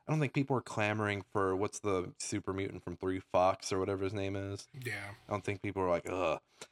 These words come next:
Speaker 1: And I think the ending of Fallout three affects that 'cause they're like, "Oh, why can't Fox
Speaker 2: Wait.
Speaker 1: go turn on the super <laughs>
Speaker 2: <laughs> I was gonna say,
Speaker 1: generator?"
Speaker 2: which, w-, which ending are we talking about? The original or the D L C?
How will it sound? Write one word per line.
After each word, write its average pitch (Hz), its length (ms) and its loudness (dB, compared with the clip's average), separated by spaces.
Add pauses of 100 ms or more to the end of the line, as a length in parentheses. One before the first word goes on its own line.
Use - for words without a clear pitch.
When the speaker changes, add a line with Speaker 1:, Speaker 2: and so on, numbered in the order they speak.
(120)
Speaker 1:
And 104 100 2
I 104 40 2
think 107 160 0
the 90 140 0
ending 87 240 0
of 82 80 -4
Fallout 78 320 4
three 80 160 0
affects 78 340 -4
that - 280 -4
'cause 87 140 -10
they're 76 140 -6
like, - 260 -6
"Oh, 101 420 4
why 92 180 0
can't 123 260 0
Fox 165 280 4
Speaker 2:
Wait. 135 160 2
Speaker 1:
go 101 140 4
turn 98 280 2
on 92 160 2
the 90 100 2
super 92 500 2
<laughs> - 60 -10 (360)
Speaker 2:
<laughs> - 40 0
I - 40 6
was 139 200 8
gonna 139 320 6
say, 170 100 2
Speaker 1:
generator?" 170 160 10
Speaker 2:
which, 170 240 6
w-, 170 320 2
which 175 260 8
ending 170 200 8
are 156 40 6
we 143 140 10
talking 151 280 6
about? 127 200 4
The 127 120 2
original 170 520 6
or 143 180 8
the 127 140 2
D 135 240 4
L 139 140 8
C? 143 420 4